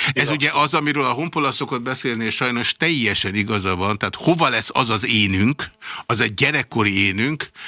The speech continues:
Speaker 1: aki megy a Dunaparton és kavicsokat szed. És olyan elánnal szedi a kavicsokat, és annyira belefeledkezik a kavicsszedésbe, hogy a felnőtt csak azt mondja, azt tudja mondani, hogy menjünk haza, a gyerek pedig ragaszkodik, hogy ott maradjon, és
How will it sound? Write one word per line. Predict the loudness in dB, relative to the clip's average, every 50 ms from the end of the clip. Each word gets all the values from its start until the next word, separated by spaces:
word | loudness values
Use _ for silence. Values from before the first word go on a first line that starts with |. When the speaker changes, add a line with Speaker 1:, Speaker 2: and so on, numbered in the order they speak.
| -14 -12
Speaker 1:
aki | -12 -6 -2 0
megy | 2 2 2 0
a | 0
Dunaparton | -2 0 0 0 0 0 2 2 0 2 0 0 0
és | 0 0 0
kavicsokat | 0 0 0 0 -2 -4 -4 -4 -6 -8 -8 -4
szed. | -4 -2 -4 -4 -6 -12 -18 -20 _ _ _ _ _ _ _ _ _ _ _ _ _ _ _ _ _ _ _ _ -10 -4
És | -2 0 0 2
olyan | 4 4 4 4 4 4 2 2 0 -2 -2 -2
elánnal | -2 -2 0 0 0 0 0 -2 -2 0 0 0 0
szedi | 0 0 0 0 2 0
a | 0 0
kavicsokat, | -2 -2 -2 0 0 0 0 0 0 0 0 -2 0
és | 0 -2
annyira | 0 0 0 0 0 0 0
belefeledkezik | 0 0 -2 0 0 -2 -4 -2 -4 -4 -4 -4 -4 -4 -4 -2 -2 -4 -4 -4
a | -2
kavicsszedésbe, | 0 0 0 0 0 0 0 0 0 0 0 0 0 0 0 0 0 0 0 0 0 -2 -4 -8 -8 -6 -4
hogy | -2 0
a | 0 0
felnőtt | 0 0 0 0 -2 -4 -4
csak | -4 -4 -2
azt | -2 -2 -2 -2
mondja, | -2 -4 -4 -4 -4 -4
azt | -4 -4
tudja | -2 -2 -2 0 0
mondani, | 0 0 0 2 2 2
hogy | 2 2
menjünk | 2 2 0 -2 -4 -4
haza, | -4 -2 0 0 2 2 2 2 2
a | 2
gyerek | 0 0 0 0 0 0
pedig | 0 0 0 0 2
ragaszkodik, | 2 2 0 0 0 -2 -4 -2 -2 -2 -2 -2 -4
hogy | -4 -4 -2 -2
ott | -2 -2 0
maradjon, | 0 0 2 2 0 0 0 0 2 2
és | 2 2 2 0 -2